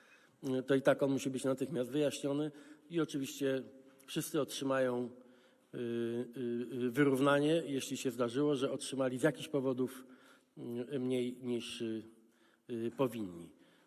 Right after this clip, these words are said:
Y, chcę w związku z tym uspokoić tych, y, rodziców, którzy sygnalizowali,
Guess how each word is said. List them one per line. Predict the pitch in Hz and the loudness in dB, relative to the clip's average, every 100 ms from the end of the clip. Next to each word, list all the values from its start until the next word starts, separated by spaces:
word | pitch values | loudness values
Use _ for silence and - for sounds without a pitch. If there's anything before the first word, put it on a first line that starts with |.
| _ | _
Y, | - 120 113 113 113 | -14 -10 -8 -10 -12
chcę | - 143 139 135 - - | -4 2 2 2 -6 -8
w | 135 | 0
związku | 143 - 139 | 0 0 -4
z | |
tym | - 139 131 131 - | 0 0 0 -2 -8
uspokoić | - 160 - 165 180 165 160 - - - - - _ _ - | -10 -2 0 4 6 4 2 -8 -12 -20 -20 -20 _ _ 2
tych, | 170 151 - | 4 4 0
y, | 151 151 | 2 4
rodziców, | 143 143 147 143 | 4 2 0 -4
którzy | - 139 143 | -4 -4 -2
sygnalizowali, | 151 139 139 135 135 135 139 131 | 0 0 0 0 0 2 0 0